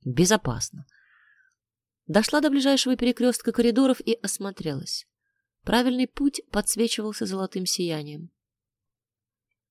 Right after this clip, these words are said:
«Ну, это я полагаю, что правильный путь, иначе с какого бы перепугу ему светиться?» Приколола заколку с хорьком в волосы, чтобы руки освободить,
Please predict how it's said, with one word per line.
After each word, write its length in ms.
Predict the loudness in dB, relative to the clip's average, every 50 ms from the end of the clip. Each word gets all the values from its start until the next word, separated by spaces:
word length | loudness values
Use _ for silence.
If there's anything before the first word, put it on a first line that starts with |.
| _ _ _ _ _ _ _
«Ну, 380 | -2 0 2 2 2 0 0 2
это 280 | 4 4 4 6 4
я 320 | 4 6 6 6 6 6 4 _ _
полагаю, 580 | -2 0 0 0 2 6 6 8 8 8 4 2
что 380 | 2 0 -2 -2 -2 -4 -4 -4 _
правильный 540 | 2 6 6 8 8 6 4 2 0 -2 -4
путь, 400 | -2 2 4 4 4 4 2 -2
иначе 340 | 0 0 0 2 2 2 0
с 80 | 0 0
какого 340 | -4 -2 0 0 0 0
бы 120 | 0 0 0
перепугу 540 | 2 4 4 4 4 2 0 0 2 2 2
ему 180 | 4 4 2
светиться?» 800 | 2 0 2 2 2 2 2 0 -8 -6 -8 -10 -10 -10 -12 -14 _ _ _ _ _ _ -6
Приколола 540 | -4 -4 -2 0 0 0 2 4 6 6 6
заколку 440 | 6 6 6 6 4 4 4 4 0
с 60 | 0
хорьком 460 | 2 2 0 0 2 0 0 0 0
в 60 | 0 0
волосы, 440 | 2 2 2 2 0 -2 -4 -4 -6 _ _ _
чтобы 340 | -8 -2 0 2 6 6 6
руки 280 | 6 6 4 2 0
освободить, 720 | -2 -2 -2 -2 -4 -4 -4 -4 -4 -4 -6 -8 -10 -14